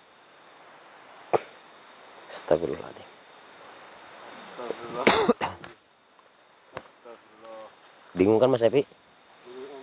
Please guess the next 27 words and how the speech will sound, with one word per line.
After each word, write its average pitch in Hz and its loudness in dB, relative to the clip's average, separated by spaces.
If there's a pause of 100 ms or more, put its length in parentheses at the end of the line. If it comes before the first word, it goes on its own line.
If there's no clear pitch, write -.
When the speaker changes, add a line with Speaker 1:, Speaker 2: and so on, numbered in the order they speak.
Speaker 2:
tuh - -18
kepalanya 135 -18
tiga, 139 -18
Om. 139 -14 (580)
Speaker 1:
Saya 101 8
juga 127 6
menghilangkannya 127 6
juga. 135 6
Speaker 2:
Om, - -16 (100)
sumpah, 139 -12
Om. 120 -10 (140)
Speaker 1:
Menghilangkannya 131 8
juga 143 8
saya 131 2
bingung 139 4
ini 117 2
gimana 101 4
ini. 107 4
Speaker 2:
Om, - -8
badannya 156 -12
satu, 165 -14
Om. 196 -8 (480)
Speaker 1:
Ini 143 4
badannya 120 4
satu, 175 -2 (100)
Mas. 175 -4 (1800)
Astagfirullah. 117 0